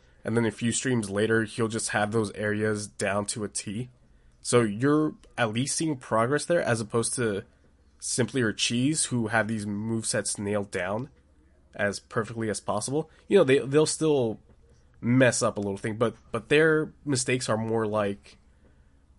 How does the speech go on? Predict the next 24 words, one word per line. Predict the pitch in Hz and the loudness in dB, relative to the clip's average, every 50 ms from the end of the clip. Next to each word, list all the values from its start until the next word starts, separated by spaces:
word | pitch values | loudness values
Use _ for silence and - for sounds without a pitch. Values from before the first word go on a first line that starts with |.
| _ - - - - _ _ _ _ _ | _ -20 -20 -20 -20 _ _ _ _ _
they | - 120 123 131 123 120 117 117 117 113 - - - | -6 0 2 4 4 4 4 2 2 0 -2 -2 -2
unlocked | 120 117 113 110 117 123 135 127 - 135 104 | -2 0 2 4 4 4 4 4 0 -4 -4
the | 113 107 | -2 -2
star | - - 107 98 95 95 95 95 95 - - - - - - - - - | 0 0 0 0 0 0 -2 -4 -6 -10 -16 -20 -20 -20 -20 -20 -10 0
and | - 117 113 107 | 2 2 2 4
they're | 107 113 113 | 4 2 2
just | 104 120 113 - - - - | 2 0 -2 -2 -4 -2 0
off | 110 113 107 104 - - _ | 2 4 4 2 0 -2 _
by, | 104 101 98 95 92 | 0 0 0 0 -2
like, | 95 95 92 92 - - - _ _ - _ _ - - | -4 -4 -6 -6 -8 -12 -18 _ _ -20 _ _ -18 -10
a | - 113 | -8 -8
couple | - - 131 110 123 117 | -2 -2 0 2 2 2
centimeters. | - - 123 117 110 107 107 104 95 95 92 - | 4 4 4 4 4 2 2 0 0 -2 -4 -2
So | - - 107 101 98 95 95 - - _ _ - _ _ _ _ _ _ _ _ | -2 0 0 0 0 -2 -4 -8 -12 _ _ -20 _ _ _ _ _ _ _ _
when | - 120 117 | 2 2 2
the | 110 | 4
star | 101 - - 123 117 107 | 2 4 6 6 6 6
lands, | 104 107 123 131 127 117 104 98 98 98 - - - - _ - - _ _ _ - | 6 6 6 6 8 6 6 2 0 -4 -6 -8 -8 -12 _ -20 -20 _ _ _ -2
they | 117 117 | 0 2
still | - - 120 | 2 2 2
have | 110 123 - | 2 0 -2
to | - | -4
jump | 107 98 - 117 101 - - | -4 0 0 0 0 0 -2
up | 107 101 - - | -4 -4 -4 -8